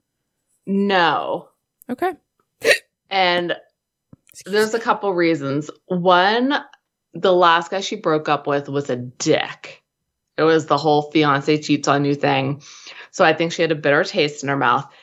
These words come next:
Speaker 1: Here comes a pediatrician who loves kids,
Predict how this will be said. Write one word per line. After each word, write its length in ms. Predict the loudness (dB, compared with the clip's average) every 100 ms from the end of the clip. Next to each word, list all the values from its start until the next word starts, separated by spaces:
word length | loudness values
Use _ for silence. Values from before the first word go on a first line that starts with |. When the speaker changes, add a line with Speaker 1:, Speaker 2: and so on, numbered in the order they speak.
| -20
Speaker 1:
Here 200 | 0 2
comes 280 | 2 -2 0
a 60 | -2
pediatrician 960 | -2 2 2 2 0 0 0 -2 -4 -10 _
who 280 | 0 4 4
loves 1120 | 4 4 6 6 6 4 4 4 4 0 -4
kids, 720 | -2 0 2 2 0 -2 -10